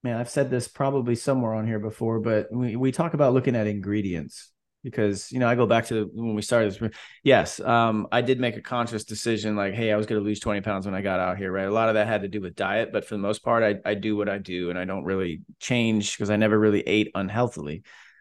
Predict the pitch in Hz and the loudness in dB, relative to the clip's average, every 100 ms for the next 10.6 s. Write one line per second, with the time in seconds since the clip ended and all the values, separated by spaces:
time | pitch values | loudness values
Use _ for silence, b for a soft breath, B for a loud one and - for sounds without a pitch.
0 | B _ _ - 139 147 175 170 - 156 | B _ _ 2 6 8 6 4 0 4
1 | 165 165 156 185 180 175 151 165 190 160 | 6 6 6 4 4 4 2 2 4 4
2 | 151 143 135 175 - _ _ _ _ - | 4 0 -4 -6 -8 _ _ _ _ 0
3 | 143 175 214 226 208 147 117 110 107 107 | 4 4 4 2 2 2 0 -4 -8 -6
4 | 90 101 120 135 _ - 110 117 - 170 | -6 -6 -10 -16 _ -8 -2 -2 4 8
5 | 165 151 127 120 85 80 101 _ _ _ | 10 8 6 6 4 0 -6 _ _ _
6 | 117 107 113 147 147 139 127 110 107 92 | -8 -4 4 4 6 6 4 2 -2 -2
7 | 80 104 _ _ _ _ _ _ _ _ | -6 -10 _ _ _ _ _ _ _ _
8 | _ _ _ _ _ _ _ - 117 151 | _ _ _ _ _ _ _ -4 2 4
9 | - 202 208 185 175 135 143 139 131 - | 4 2 4 2 4 2 0 0 -2 -2
10 | 117 113 113 110 110 113 | 0 2 2 0 -2 -6